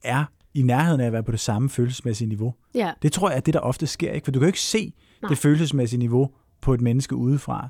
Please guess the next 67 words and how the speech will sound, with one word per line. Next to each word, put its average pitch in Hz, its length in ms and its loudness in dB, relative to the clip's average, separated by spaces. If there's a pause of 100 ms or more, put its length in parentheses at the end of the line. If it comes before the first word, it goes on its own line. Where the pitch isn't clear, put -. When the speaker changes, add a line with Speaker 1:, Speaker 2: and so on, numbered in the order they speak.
(220)
Speaker 1:
Det - 60 -20
skal 135 120 -2
vi 131 40 4
også 127 140 2
snakke 123 240 -2
om 113 80 -6
senere, 139 420 -2
ikke? 165 140 -8
Men, 131 160 4
Speaker 2:
Hmm. 165 240 2 (420)
Speaker 1:
men 139 140 4
altså, 135 220 0 (160)
du 143 60 -4
ved, 139 200 2 (300)
det 165 80 4
der 175 60 4
med 151 200 4
at 131 100 -4
kunne 165 300 4
sproget, 156 500 0 (200)
der 139 60 -4
Speaker 2:
Ja. 131 60 2
Speaker 1:
man 127 60 2
bliver 139 160 0
overrasket 139 480 2
over, 127 140 0
hvor 123 100 -2
dårlig 131 420 0
man 120 120 -2 (180)
kan 110 160 -4
være 113 180 0
til, 123 240 -2 (420)
til 117 140 -2
den 135 220 0 (140)
dialekt, 123 380 4
som 120 140 0
man 113 100 2
egentlig 117 180 -6
tror, - 160 -6
man 113 140 -4
begge 117 180 -4
to 123 200 -8
taler, - 380 -6
når 113 80 -4
man 104 120 -4
så 110 100 -6
rent 110 160 -8
faktisk 110 220 -6
går 113 60 -2
ned 110 160 -4
i 110 80 -8
det, 104 80 -8
ikke? 175 120 -6 (180)
Speaker 2:
Ja. 269 60 -4 (320)
Speaker 1:
Det - 80 -20
bliver 131 60 -6
ligesom 127 280 2
for - 120 -2
selvfølgelig. 120 500 -6
Speaker 2:
Ja, 254 240 0
og 220 100 -4
det 294 100 2
er 285 100 4
jo 302 60 2
ligesom 277 420 2
hele 277 300 2
hovedpointen, 208 800 0